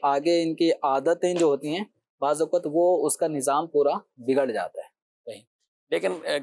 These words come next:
Speaker 2: شرعی طور پر اس میں کوئی مذائقہ نہیں؟
Speaker 1: شرعی اعتبار سے ان ادویات کے استعمال میں کوئی مذائقہ نہیں۔
Speaker 2: اور ویسے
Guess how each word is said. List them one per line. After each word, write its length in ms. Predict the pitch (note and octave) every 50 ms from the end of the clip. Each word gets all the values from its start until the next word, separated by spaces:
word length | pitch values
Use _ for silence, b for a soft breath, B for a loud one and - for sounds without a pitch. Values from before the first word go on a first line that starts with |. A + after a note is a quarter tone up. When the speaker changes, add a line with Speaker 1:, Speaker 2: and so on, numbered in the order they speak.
| B2 _ _ - - D3 D3+
Speaker 2:
شرعی 320 | D3+ - - F3+ G3 G#3+
طور 200 | G3+ G3+ G3 G3
پر 120 | G3 - G3
اس 140 | F#3 - -
میں 100 | F#3 E3+
کوئی 160 | - F3 D#3+
مذائقہ 360 | D3 C3 - - A#2+ - C#3
نہیں؟ 200 | B2 A#2 A2 G#2+
Speaker 1:
شرعی 240 | - F#3 G3 A3+ A#3
اعتبار 340 | A3+ A3 G3+ E3+ F3 F3+ F3
سے 280 | E3 - G3+ G3+ F#3+ -
ان 200 | - F#3 F#3 F#3 -
ادویات 500 | F3 E3 D3 C#3+ D#3 D#3+ D#3+ D#3+ D#3 -
کے 100 | - E3+
استعمال 440 | D3+ - - C#3 C3 C3 C3+ C#3 C#3
میں 100 | D3 C3+
کوئی 140 | - C#3
مذائقہ 400 | B2+ A#2+ G#2+ A2 G#2 G#2 G2+ -
نہیں۔ 180 | A2 G#2 F#2 -
Speaker 2:
اور 260 | - - _ - D#3+
ویسے 380 | D#3+ F#3 F3+ - - A3 G#3+